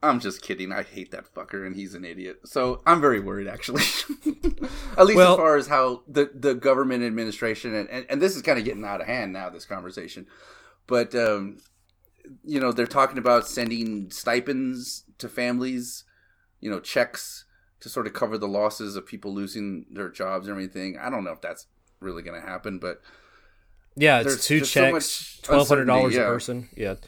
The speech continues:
Speaker 2: twelve hundred dollars a
Speaker 1: Mm-hmm.
Speaker 2: person for, per adult and five hundred for kid or something like that. But, uh, it's supposed to come out, like, in, in a couple weeks, I think is what I heard, like, April sixth, I
Speaker 1: Yeah,
Speaker 2: think.
Speaker 1: pretty soon.
Speaker 2: Yeah.
Speaker 1: Oh,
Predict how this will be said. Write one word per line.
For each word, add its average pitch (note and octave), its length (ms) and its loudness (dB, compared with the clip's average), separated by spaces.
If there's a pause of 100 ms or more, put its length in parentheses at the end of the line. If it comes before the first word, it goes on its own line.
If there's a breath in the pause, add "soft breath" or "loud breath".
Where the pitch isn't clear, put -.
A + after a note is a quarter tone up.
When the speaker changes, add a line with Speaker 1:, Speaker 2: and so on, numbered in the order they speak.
(100)
Speaker 2:
twelve C#3 200 4
hundred C#3+ 120 2
dollars C3 280 6
a A#2+ 40 0
Speaker 1:
Mm-hmm. - 60 -8
Speaker 2:
person A2 380 -2
for, B2 280 -4
per E3 240 6
adult B2 320 2
and A2 80 -10
five B2 180 4
hundred A#2 160 -2
for G2+ 140 -10
kid A2 320 -2
or G2 100 -6
something - 280 -8
like E2+ 120 -12
that. G2 200 -6 (580 loud breath)
But, A2 380 0
uh, G#2+ 240 2 (320)
it's C3 160 -2
supposed A3 260 6
to C4+ 60 6
come B2+ 180 2
out, A2 220 6
like, A2 220 0
in, A2+ 80 -2
in A2+ 180 -4
a - 20 -2
couple - 240 -4
weeks, D3 280 -4
I - 40 -6
think F#2 280 -8
is - 120 -20
what F#2+ 120 -6
I E2+ 60 -4
heard, F#2+ 340 -10
like, F#2 200 -6
April - 280 -8
sixth, D3+ 360 -4
I A3+ 40 6
Speaker 1:
Yeah, A3 60 6
Speaker 2:
think. - 80 0
Speaker 1:
pretty E3+ 180 -2
soon. D3+ 280 -4 (560 loud breath)
Speaker 2:
Yeah. G#2+ 220 -6
Speaker 1:
Oh, A#2+ 280 -2